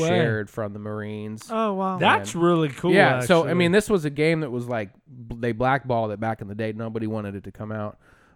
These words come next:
Speaker 1: But now they're actually gonna, I guess they feel like now is okay to put it out. So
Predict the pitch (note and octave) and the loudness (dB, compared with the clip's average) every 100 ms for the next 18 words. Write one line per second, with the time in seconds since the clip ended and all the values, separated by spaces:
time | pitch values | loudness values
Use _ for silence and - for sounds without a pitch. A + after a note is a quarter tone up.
0 | - A#2+ G#2+ A2 G2 A2+ G2+ G#2 - G#2 | 0 0 0 -6 -4 -2 0 -2 -4 -8
1 | G2+ G2 F#2+ - _ _ _ _ _ _ | -6 -8 -10 -14 _ _ _ _ _ _
2 | - F2+ G2 - G2+ - G#2+ G2+ F#2+ G2+ | -12 -6 -6 -6 -8 -8 -6 -6 -6 -6
3 | G2+ G2+ G2 G#2 G2 - A2 G#2+ - A2+ | -6 -4 -6 -6 -10 -6 -4 -4 -4 -4
4 | A2 A2+ A#2 B2+ _ _ _ _ _ _ | -2 -2 -2 -2 _ _ _ _ _ _
5 | - G#2 G2 G2 | -8 -6 -6 -10